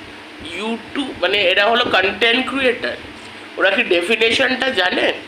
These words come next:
একটু Google-এ গিয়ে সার্চ করতে বলো, what is the definition of content creator? চলো এই অবধি রাখলাম, এরকম ভালো ভালো ভিডিও নিয়ে আসবো, ভালো ভালো আলোচনা করবো। প্লিজ একটু সাপোর্ট করো।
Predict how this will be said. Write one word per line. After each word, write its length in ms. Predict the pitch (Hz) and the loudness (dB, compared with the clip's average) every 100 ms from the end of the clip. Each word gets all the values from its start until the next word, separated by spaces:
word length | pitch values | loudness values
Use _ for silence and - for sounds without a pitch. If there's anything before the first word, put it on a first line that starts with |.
| - - - - - - | -16 -16 -14 -10 -10 -4
একটু 260 | 175 180 226 185 | -2 0 -2 0
Google-এ 380 | 196 220 220 | 0 2 2
গিয়ে 260 | 214 220 220 | 2 2 2
সার্চ 260 | 202 180 - | 2 0 0
করতে 340 | 190 180 170 | -2 0 -2
বলো, 200 | 131 123 - - - | 0 -4 -6 -16 -4
what 160 | 156 175 | 0 2
is 160 | 214 208 | 0 2
the 80 | 208 190 | 2 2
definition 460 | 175 202 202 214 185 | 0 0 0 2 0
of 40 | 180 | 2
content 420 | 165 160 165 165 151 - | 2 2 2 0 0 -4
creator? 400 | 127 120 - - - - - - - - - - - | -6 -6 -6 -12 -12 -16 -16 -14 -14 -12 -16 -8 2
চলো 220 | 254 320 | 4 6
এই 200 | 285 247 | 6 4
অবধি 320 | 254 240 311 | 4 4 4
রাখলাম, 420 | 254 226 254 269 | 6 4 4 4
এরকম 180 | 233 220 | 4 4
ভালো 220 | 220 202 | 4 4
ভালো 240 | 202 226 214 | 4 4 4
ভিডিও 320 | 196 190 202 | 2 2 2
নিয়ে 220 | 208 202 | 4 4
আসবো, 340 | 185 175 190 | 4 0 0
ভালো 200 | 185 180 | 2 2
ভালো 200 | 175 175 165 | 2 4 4
আলোচনা 480 | 160 180 196 185 | 4 2 0 0
করবো। 260 | 185 165 160 - - - | 2 0 0 -6 -10 -10
প্লিজ 260 | - 269 339 | 0 2 4
একটু 220 | 294 285 | 2 2
সাপোর্ট 500 | - 202 - 233 247 | 0 0 4 4 4
করো। 240 | - 175 | 2 4